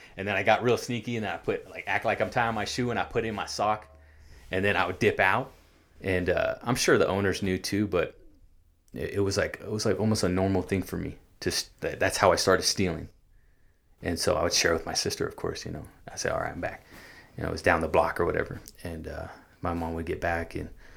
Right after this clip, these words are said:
I'd ask her, "Hey, I'm hungry." And she's like, "Here, here's some food stamps. Go to the cucaracha," which is, like, the truck that pulls up.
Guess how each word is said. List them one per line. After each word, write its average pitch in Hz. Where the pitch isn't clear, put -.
I'd 82
ask -
her, 92
"Hey, 87
I'm 87
hungry." 90
And 87
she's 85
like, 85
"Here, 90
here's 92
some 95
food 98
stamps. -
Go 92
to 90
the 85
cucaracha," 98
which 85
is, 87
like, 82
the 87
truck -
that 92
pulls 107
up. 131